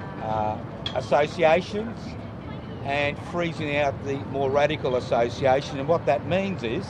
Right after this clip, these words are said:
that they have no rights to, uh, participate in any official function.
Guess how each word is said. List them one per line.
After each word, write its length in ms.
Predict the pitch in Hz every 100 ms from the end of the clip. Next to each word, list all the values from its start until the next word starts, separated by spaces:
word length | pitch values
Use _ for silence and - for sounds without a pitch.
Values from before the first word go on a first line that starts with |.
| - - - - - - -
that 160 | 127
they 160 | 147 135
have 220 | 139 135
no 240 | 156 151 147 120
rights 440 | 160 156 160 - - -
to, 280 | 135 127 120 - - - - - - -
uh, 200 | 117 113
participate 840 | 113 127 - 214 - 180 165 131 170 - - - - 127
in 120 | 127 131
any 400 | 175 170 143 156 185 - - - - - 127
official 640 | 131 180 165 165 143 135 - - - -
function. 440 | 170 - - -